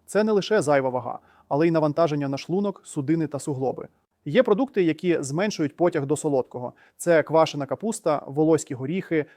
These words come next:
та авокадо. Вони допомагають виробляти ферменти та нормалізують соляну кислоту. Завдяки цьому білки з їжі повністю засвоюються, організм отримує все необхідне, і потяг до солодкого зменшується. Так само діє і бальзам Болотова,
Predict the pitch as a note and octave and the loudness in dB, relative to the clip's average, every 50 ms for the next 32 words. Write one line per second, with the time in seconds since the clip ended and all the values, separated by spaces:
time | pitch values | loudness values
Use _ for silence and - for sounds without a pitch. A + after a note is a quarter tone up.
0 | _ _ - D#3 C#3+ - - D3 C#3+ C#3 C3+ - C#3 B2+ B2 C3 - - - _ | _ _ 0 0 0 2 0 -2 -2 -2 -2 -2 -2 -4 -4 -4 -8 -14 -16 _
1 | _ _ _ - D3 F3+ A#3 A#3+ G#3 F#3 E3+ D#3+ D3+ G3+ G#3 F#3 - C3+ D3 C#3+ | _ _ _ -6 -4 0 2 2 2 2 0 0 2 2 2 2 2 0 -2 0
2 | C#3 D#3 D3 C3+ C3+ - D3 C#3+ E3+ G#3 A#3 A3 - F#3 E3+ D3+ - _ _ _ | 2 2 2 0 0 -4 -4 -4 -2 -2 -2 -2 0 -2 -2 -2 -6 _ _ _
3 | - D#3 D3+ D3 C#3+ C3+ D3 D#3+ D#3 D#3 D3 C#3+ C3 D3+ G#3 A3 G#3 F#3+ F3+ - | -2 0 2 2 2 2 0 0 0 0 0 -2 -2 -2 -2 0 0 0 0 -2
4 | - - - - D#3+ D3 C#3 C#3+ D#3+ D3+ - D3 - - C#3+ - - - - _ | -6 -12 -4 0 0 0 2 0 -2 -4 -6 -8 -8 -8 -10 -10 -10 -14 -20 _
5 | _ _ _ _ _ _ _ _ _ _ - D3+ D#3+ D#3+ F3 - G#3 - B3+ B3+ | _ _ _ _ _ _ _ _ _ _ -2 0 0 0 0 -2 -2 0 0 0
6 | A3+ F#3 D#3 D#3+ D3+ G3+ F#3+ D#3 D3 D#3 G3 G#3 E3 E3 D#3 - F3 F#3+ F#3 E3+ | 2 2 0 0 0 0 -2 -4 -4 -4 -4 -4 -2 -4 -2 0 0 0 0 0
7 | D3+ - E3 D3 D3 C#3 - C#3 C#3 C3 C3 C3 C3+ - - - - - _ _ | -4 -6 -6 -6 -6 -6 -6 -6 -6 -6 -6 -6 -8 -10 -10 -12 -12 -14 _ _
8 | _ _ - D3+ D#3 F3 A3 A#3+ G3 F#3 - D3 - F3 F#3 F3+ F3 D#3+ D3+ - | _ _ -4 -2 -2 0 0 -2 -2 -4 -6 -4 -2 -2 0 0 0 0 0 0
9 | - E3 D#3+ D#3+ D3+ C3+ - - C3+ B2 B2 B2 B2+ - _ _ _ - D#3 C#3+ | -2 -2 0 0 -2 -4 -4 -6 -8 -8 -8 -10 -16 -16 _ _ _ -10 -4 0
10 | - G3 F#3 F3 C#3+ C3+ C3+ C#3+ - D3+ D3 F#3 G#3 G#3 - F3+ D#3 D#3+ D3 C3+ | 2 2 4 2 2 -2 -2 -4 -2 0 2 2 2 0 0 0 0 2 0 0
11 | - _ - C3 C3 D3+ D#3 C#3+ B2+ - - B2+ A#2+ - - - - _ _ _ | -2 _ -12 -6 -2 0 0 0 -2 -4 -8 -12 -14 -14 -18 -20 -20 _ _ _
12 | _ _ _ - E3 - - A#3 B3 A3+ G3+ D3+ C#3+ G#3 A3+ G#3 F3+ - - D#3+ | _ _ _ 0 0 2 2 0 2 2 2 0 0 0 0 2 0 0 0 2
13 | C#3 D#3+ D3+ C#3+ F3+ F3+ E3 D#3 F3 E3 D3 B2+ - B2+ C3 B2 | 2 2 2 2 0 0 2 4 4 4 4 2 0 -2 -4 -4